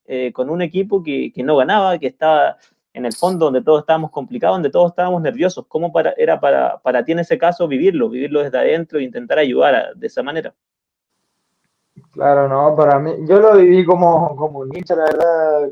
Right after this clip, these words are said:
Speaker 2: como todos los hinchas lo vivieron, eh, eh,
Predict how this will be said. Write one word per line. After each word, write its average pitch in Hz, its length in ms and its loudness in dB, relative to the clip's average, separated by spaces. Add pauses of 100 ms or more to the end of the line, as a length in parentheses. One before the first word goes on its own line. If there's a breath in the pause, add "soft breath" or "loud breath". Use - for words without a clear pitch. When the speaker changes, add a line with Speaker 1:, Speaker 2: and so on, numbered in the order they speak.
Speaker 2:
como 127 300 -6
todos 151 220 -2
los 156 120 4
hinchas 151 240 -6
lo 147 100 -2
vivieron, 151 540 0 (220)
eh, 120 320 -20 (880)
eh, 117 600 -10